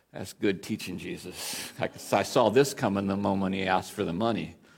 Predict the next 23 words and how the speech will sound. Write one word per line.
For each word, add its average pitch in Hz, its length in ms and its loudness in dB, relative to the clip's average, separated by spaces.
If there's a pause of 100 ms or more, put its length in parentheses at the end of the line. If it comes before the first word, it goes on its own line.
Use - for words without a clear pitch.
(440)
He's 95 140 -8
probably 135 260 4
talking 95 320 0
about 90 260 -2
those 90 320 -8
tax - 340 -8
collectors. - 680 -12
<laughs> - 140 -20 (880)
You - 40 -18
know, 90 160 -8
they're 92 120 -6
judgmental. 107 800 -2
They 113 140 0
see, 120 440 -4 (520)
yeah, - 300 -10 (1000)
not 127 300 0
going 95 300 0
well. 82 100 -2
He 85 60 -2
gets 139 240 2
what 131 100 8
he 107 100 6
deserves. 82 800 -4